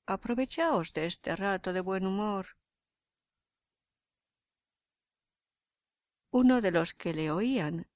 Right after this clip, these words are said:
no pudo contenerse y soltó el trapo en las propias narices de Juan. «¡Qué miserable!», gritó el obrero.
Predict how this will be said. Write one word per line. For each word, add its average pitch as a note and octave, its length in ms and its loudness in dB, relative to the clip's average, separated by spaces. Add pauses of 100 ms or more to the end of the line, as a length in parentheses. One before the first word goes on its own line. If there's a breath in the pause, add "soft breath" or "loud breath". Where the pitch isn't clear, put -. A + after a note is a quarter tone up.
no F#3 280 2
pudo F3 260 4
contenerse F#3 760 0 (720)
y F#3 140 2
soltó F3+ 500 2
el F#3 160 0
trapo F#3+ 540 2
en G3 160 2
las F3 160 0
propias F3 460 0
narices E3+ 440 -2
de E3 120 -2
Juan. D#3+ 280 -4 (2750)
«¡Qué D4 240 -8
miserable!», E3+ 840 -6 (1300)
gritó D#3+ 460 -6
el D#3 180 -8
obrero. D#3+ 400 -8